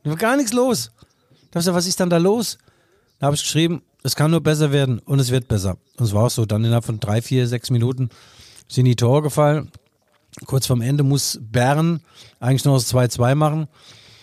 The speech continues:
Aber zwölf Punkte aus, äh, sechs Champions League Spielen, das kann sich sehen lassen für die Roten Bullen. Und, äh, das gibt, äh, Tinte auf den Füller und Geld auch.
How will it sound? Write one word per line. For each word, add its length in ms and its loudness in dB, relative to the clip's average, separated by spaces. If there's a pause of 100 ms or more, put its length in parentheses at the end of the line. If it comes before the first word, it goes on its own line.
(160)
Aber 380 2
zwölf 340 2
Punkte 380 0
aus, 480 -2
äh, 220 0
sechs 360 -2
Champions 220 0
League 100 -6
Spielen, 200 -2
das 120 0
kann 180 0
sich 120 0
sehen 160 0
lassen 200 -2
für 60 -4
die 60 0
Roten 300 0
Bullen. 320 2 (640)
Und, 420 -2
äh, 480 -4
das 260 -4
gibt, 300 -8
äh, 360 -2
Tinte 300 0
auf 120 0
den 100 -6
Füller 320 0
und 220 -4
Geld 360 2
auch. 500 0